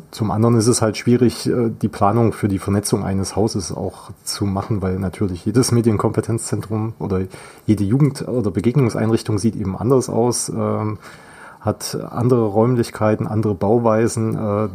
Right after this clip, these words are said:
und dann kann man gar nicht so pauschal sagen, „Das ist hier unser Standard-Setup, das funktioniert“, sondern man muss da schon individuell dann auch drauf eingehen und,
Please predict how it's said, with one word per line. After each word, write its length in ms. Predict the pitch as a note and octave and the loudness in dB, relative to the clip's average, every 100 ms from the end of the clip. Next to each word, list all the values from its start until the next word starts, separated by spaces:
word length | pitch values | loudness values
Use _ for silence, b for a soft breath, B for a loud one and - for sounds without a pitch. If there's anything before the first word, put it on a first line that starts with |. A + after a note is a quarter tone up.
| - A2+ | -6 -6
und 160 | F#2+ | -2
dann 100 | F#2+ | -2
kann 100 | G#2+ | 0
man 140 | G#2+ G2 | 0 2
gar 140 | G2 | 0
nicht 160 | G2+ - | 0 -2
so 180 | A#2+ | -2
pauschal 460 | G#2+ G#2 F#2+ G2 G2 | 0 0 0 2 2
sagen, 340 | G2+ G#2 G#2 - | 2 2 -2 -2
„Das 520 | G2+ - - - - | -4 -4 -8 -8 -4
ist 300 | C#2 C#2 - | -2 -2 -2
hier 120 | G#2+ | -2
unser 160 | G2 F#2+ | -2 0
Standard-Setup, 640 | G2+ A2 - G#2+ F#2+ - | 2 2 0 -2 -4 -4
das 420 | G2 - - - - - | -6 -4 -6 -6 -8 -8
funktioniert“, 580 | F2+ A#2 - A2 A#2+ C3+ | -2 -2 0 2 4 4
sondern 460 | - - A2 G2+ G2+ | 0 -8 -2 0 2
man 160 | F#2+ | 0
muss 160 | G2 - | 0 -2
da 80 | F#2+ | -2
schon 180 | G#2 G#2 | 0 0
individuell 540 | G#2+ G2 F#2 F2 A2 | 2 2 2 2 2
dann 240 | G2 F#2 | 2 0
auch 160 | F2+ F2+ | 0 -2
drauf 220 | - - | 0 0
eingehen 340 | G2+ G#2 G2 F#2+ | 0 0 0 0
und, 260 | F2+ F2+ | -2 -2